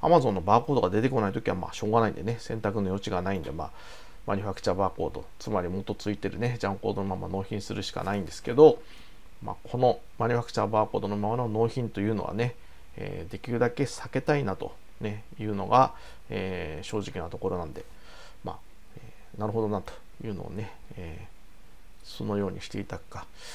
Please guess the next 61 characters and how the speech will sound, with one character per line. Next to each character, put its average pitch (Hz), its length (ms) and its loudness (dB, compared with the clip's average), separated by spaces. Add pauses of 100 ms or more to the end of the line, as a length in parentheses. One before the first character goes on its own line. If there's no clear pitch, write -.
(160)
え - 40 -6
ー、 107 40 -4
ど 110 100 -2
ん 110 40 -2
な 104 60 -2
こ 92 100 -4
と - 80 -4
が 92 120 0
あ - 20 -4
っ - 80 -4
た 113 80 2
ん 98 40 0
だ 85 80 -2
と - 120 -10 (180)
気 120 120 -4
に 117 40 0
な 110 80 0
る 104 60 -2
方 - 140 -6 (100)
は - 80 -6
ね、 117 220 0 (160)
え 95 120 -8
ー、 - 40 -12
こ - 80 -8
ち - 100 -10
ら 90 80 -4
の 90 160 -6
記 - 140 -8
事 85 100 -4
の、 80 140 -8 (200)
え 95 160 -8
ー、 - 40 -12
こ 98 100 -6
ち - 120 -6
ら 92 60 0
の 92 160 -4
リ 98 80 -2
ン 101 80 -2
ク - 60 -10
先 107 220 -6
の 92 100 -6
記 113 160 -6
事 110 100 -4
を - 40 -2
チ - 180 -8
ェ - 20 -6
ッ - 80 -12
ク 98 60 -4
し - 80 -8
て - 80 -8
み 85 60 -8
て - 100 -10
く - 80 -8
だ - 60 -8
さ - 100 -10
い。 - 60 -14 (720)
ま 104 120 -2
あ 90 40 -2
ま 85 280 -8
あ - 40 -12
ね、 92 160 -10